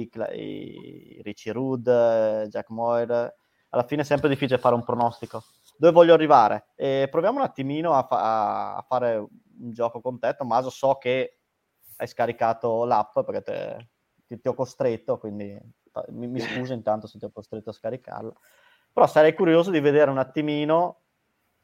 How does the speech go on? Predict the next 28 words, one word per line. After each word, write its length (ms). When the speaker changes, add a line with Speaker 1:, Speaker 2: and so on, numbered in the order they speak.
Speaker 1:
che 220
piloti 760
hai 160
scelto 580
e 40
dopo 200
un 100
po', 420
eh, 60
andare 880
a, 340
a 1080
trovare, 560
diciamo, 320
degli 200
aneddoti 460
e 40
parlarne. 680
Io 100
spero 320
che 460
ti 80
sei 180
scelto, 600
spero 280
di 60
sì. 220
Speaker 2:
Io, 260